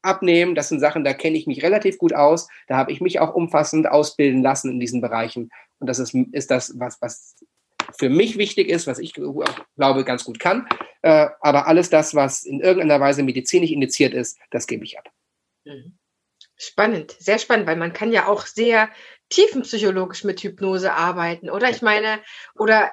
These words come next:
Speaker 2: ich, ich habe das, glaube ich, mal bei R T L gesehen. Ich habe natürlich auch keine Ahnung, das kannst du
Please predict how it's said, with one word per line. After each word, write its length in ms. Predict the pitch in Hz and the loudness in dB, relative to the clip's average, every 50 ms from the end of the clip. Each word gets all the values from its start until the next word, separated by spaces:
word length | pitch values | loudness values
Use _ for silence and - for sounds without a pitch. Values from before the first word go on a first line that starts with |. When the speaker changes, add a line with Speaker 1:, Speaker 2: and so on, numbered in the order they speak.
| - _ | -4 _
Speaker 2:
ich, 220 | - 208 208 - | -4 -4 -4 -6
ich 100 | 208 - | -8 -6
habe 120 | 240 240 - | -4 -2 -2
das, 140 | 247 247 | -2 -2
glaube 160 | - 247 226 226 | -2 -2 -2 -2
ich, 80 | 220 | 0
mal 120 | 233 220 208 | 0 0 0
bei 80 | 214 | 0
R 160 | - 202 214 | 0 0 -2
T 120 | 214 - 247 | 0 0 0
L 220 | - 202 220 254 | 2 2 2 2
gesehen. 380 | 247 277 247 226 254 269 285 262 | 2 0 -2 0 0 0 0 -2
Ich 160 | 220 202 - | -4 -6 -6
habe 100 | 190 190 | -4 -2
natürlich 300 | 185 175 208 202 - - | -2 -2 -4 -6 -6 -4
auch 160 | 208 202 - | -4 -4 -4
keine 340 | - - 214 208 208 180 - | -2 -2 0 0 0 0 2
Ahnung, 220 | 208 254 294 247 | 0 0 2 0
das 120 | 196 202 - | -2 -2 -4
kannst 280 | - - 190 - - | -6 -8 -8 -8 -4
du 100 | - 370 | -2 -2